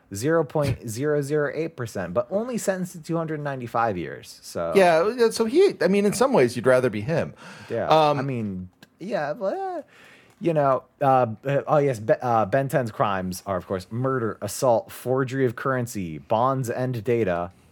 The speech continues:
Speaker 1: breaking
Speaker 2: Forgery
Speaker 1: M C
Speaker 2: of
Speaker 1: regulation,
Speaker 2: currency.
Speaker 1: forging i-, identification, embezzlement, damage to public property, currency debasement, breaking aviation and space laws, and breaking regulations.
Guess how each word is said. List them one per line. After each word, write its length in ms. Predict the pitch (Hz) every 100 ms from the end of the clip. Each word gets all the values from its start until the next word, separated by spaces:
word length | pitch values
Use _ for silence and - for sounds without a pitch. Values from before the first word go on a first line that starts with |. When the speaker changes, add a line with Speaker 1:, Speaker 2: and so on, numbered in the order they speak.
| -
Speaker 1:
breaking 480 | 98 120 143 170 165
Speaker 2:
Forgery 160 | 160 147
Speaker 1:
M 140 | 143
C 240 | 135 147 139
Speaker 2:
of 80 |
Speaker 1:
regulation, 580 | 131 110 113 104 98 -
Speaker 2:
currency. 200 | 98 92 - - -
Speaker 1:
forging 640 | - - 143 160 165 160
i-, 100 | 156 143
identification, 1000 | 131 135 123 120 131 113 - 117 110 107
embezzlement, 960 | - 104 117 123 123 120 117 113 101 90
damage 440 | 117 120 131 123
to 60 | 127
public 380 | 139 120 123 117
property, 680 | 131 117 123 110 110 107 98 - _ -
currency 480 | - 147 139 123 123
debasement, 800 | 117 117 113 107 117 110 104 98
breaking 420 | 120 147 156 156 139
aviation 680 | 139 131 135 143 135 139
and 180 | 127 135
space 440 | - 151 151 139
laws, 520 | 110 95 90 87 85 -
and 200 | 101 90
breaking 340 | 92 87 90
regulations. 1000 | 87 85 87 92 98 - 78 67 -